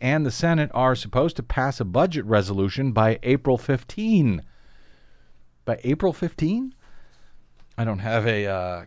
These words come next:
calendar in front of me, but I think they're not gonna make that target. <laughs> Just guessing. Uh, so they don't know how to govern. And apparently they, they, they also, speaking of budgets,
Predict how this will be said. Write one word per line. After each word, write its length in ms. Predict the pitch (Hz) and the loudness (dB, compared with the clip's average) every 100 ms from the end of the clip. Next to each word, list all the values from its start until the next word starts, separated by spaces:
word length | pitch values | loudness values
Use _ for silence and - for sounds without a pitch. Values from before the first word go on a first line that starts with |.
| _ | _
calendar 480 | - 285 294 160 123 | 4 6 6 6 4
in 100 | 107 | 2
front 220 | 123 107 | 2 2
of 80 | 101 | 4
me, 180 | 101 110 | 2 2
but 220 | 113 117 | 2 2
I 160 | 107 | 0
think 460 | 107 - 247 294 - | -6 -4 -4 -4 -2
they're 580 | 165 160 160 160 156 156 | 2 2 2 0 -2 -2
not 240 | 160 180 | -2 0
gonna 160 | 190 165 | 2 4
make 160 | 160 160 | 4 4
that 140 | 156 | 4
target. 320 | 143 127 - 906 762 906 932 831 - - - | 6 4 4 -2 -8 -10 -10 -14 -20 -20 -6
<laughs> 1000 | - - 349 - - - - - - - - | -6 -6 -10 -12 -20 -20 -20 -20 -20 -12 0
Just 220 | 175 - | 2 4
guessing. 320 | 156 - - - - - - - - - - - _ - _ - - - | 2 2 -8 -18 -18 -16 -18 -18 -20 -20 -20 -20 _ -20 _ -20 -8 0
Uh, 320 | 131 127 113 - 127 | 2 2 0 -4 -2
so 280 | - 180 156 | 4 6 4
they 240 | 151 254 | 6 6
don't 300 | 226 262 247 | 8 6 6
know 100 | 208 | 4
how 160 | 175 151 | 6 6
to 80 | |
govern. 400 | 123 117 82 80 - | 6 4 4 -2 2
And 180 | 143 139 | 2 4
apparently 560 | 139 220 285 220 175 | 0 0 0 2 0
they, 400 | 120 123 160 160 | 0 2 4 2
they, 420 | - 139 170 165 - | 0 2 4 4 0
they 240 | 143 175 | 2 4
also, 680 | 226 339 - 196 151 170 214 - - - - - - - - | 6 6 6 6 8 6 4 -12 -20 -18 -18 -18 -20 -20 -16
speaking 480 | - - 180 170 165 | -6 4 4 4 0
of 160 | 135 | 4
budgets, 480 | 208 269 175 170 | 6 6 6 2